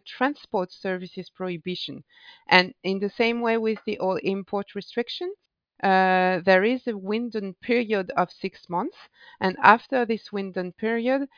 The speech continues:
the E U operator will be prohibited from insuring and financing the transport, in particular through maritime routes,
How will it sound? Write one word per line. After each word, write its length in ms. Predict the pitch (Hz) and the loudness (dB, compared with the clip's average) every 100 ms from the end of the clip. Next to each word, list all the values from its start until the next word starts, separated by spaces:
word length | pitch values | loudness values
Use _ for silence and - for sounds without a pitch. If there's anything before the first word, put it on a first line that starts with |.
| - _ | -20 _
the 180 | 202 196 - | -6 -4 0
E 200 | 269 302 | 2 2
U 220 | 254 214 - | 0 -4 -2
operator 640 | 180 202 190 202 226 220 | -2 -2 0 0 0 -4
will 180 | 190 180 | -2 -4
be 180 | 175 185 | -4 -8
prohibited 720 | - 190 175 269 262 240 226 | -8 -8 -4 -2 -2 -6 -10
from 300 | - 196 190 | -8 -6 -6
insuring 760 | 190 - - 277 277 226 185 - | -8 -6 -2 0 0 0 -2 -2
and 200 | 180 180 | -2 -4
financing 840 | - 196 185 208 269 - 233 202 | 2 2 4 0 -2 -4 -6 -4
the 100 | 185 | -8
transport, 880 | - - 214 220 - 240 247 - - - - - _ _ _ | -6 -2 -2 -4 -4 -2 -2 -4 -20 -20 -20 -20 _ _ _
in 160 | 190 202 | -2 0
particular 600 | 202 185 262 262 233 208 | 0 -2 -4 -2 0 0
through 300 | - - 233 | -4 -6 -2
maritime 580 | 220 214 214 - 208 185 | 4 4 2 -4 -8 -6
routes, 380 | 180 202 349 | -4 -4 -6